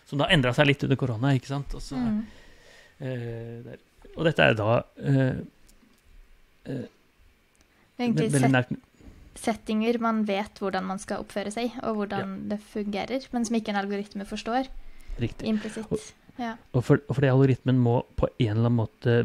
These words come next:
Speaker 1: bygges opp med, eh, logikk.
Speaker 2: Mm.
Speaker 1: Altså, det må være noen logisk handling. Eh, og John McCarthy, sammen med en som heter, ja, John McCarthy, som er denne A I-pioneren, han som definerte kunstig intelligens, eh, sammen med en som heter Brett Hayes, oppdaget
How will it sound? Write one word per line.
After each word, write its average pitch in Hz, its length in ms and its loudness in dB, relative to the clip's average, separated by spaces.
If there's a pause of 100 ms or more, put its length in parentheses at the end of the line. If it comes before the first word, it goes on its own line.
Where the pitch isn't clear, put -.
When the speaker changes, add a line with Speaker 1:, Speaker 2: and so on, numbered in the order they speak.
Speaker 1:
bygges 110 240 -2
opp - 160 -8
med, 110 480 0 (100)
eh, 117 100 -8 (260)
logikk. 120 480 0 (280)
Speaker 2:
Mm. 269 160 -4
Speaker 1:
Altså, 120 140 0
det 135 100 4
må 131 80 6
være 117 100 4
noen 117 140 6
logisk 113 280 2
handling. 139 360 4 (140)
Eh, 151 300 8 (540)
og 143 280 4
John 123 300 4
McCarthy, 120 560 4
sammen 120 260 4
med 117 120 2
en 107 120 -4
som - 0 -
heter, 123 300 0 (120)
ja, 113 120 -2
John 123 240 4
McCarthy, 120 260 -4
som - 180 -4
er 104 40 0
denne 107 180 0
A 110 160 6
I-pioneren, 110 720 4
han 120 120 0
som 120 140 -6
definerte 113 560 -6
kunstig 120 360 -4
intelligens, 180 420 8 (120)
eh, 127 220 6
sammen 113 220 0
med 113 100 2
en 113 60 2
som 107 120 -10
heter - 100 -6
Brett 113 200 -4
Hayes, - 420 4 (580)
oppdaget 120 720 0